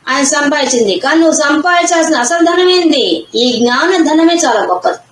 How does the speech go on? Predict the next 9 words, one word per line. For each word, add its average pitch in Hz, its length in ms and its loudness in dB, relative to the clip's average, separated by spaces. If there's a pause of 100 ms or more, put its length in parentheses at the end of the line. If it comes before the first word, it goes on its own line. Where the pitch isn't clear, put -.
(640)
దీన్ని 330 200 0
తెలుసుకోవడం, 381 760 2
తెలుసుకున్న 330 480 2
దాన్ని 294 460 0 (220)
ఆ 240 40 0
అనుభవంలో 277 600 2
తెచ్చుకోవడం 277 320 0
చాలా 277 360 -2
కష్టం. - 300 -4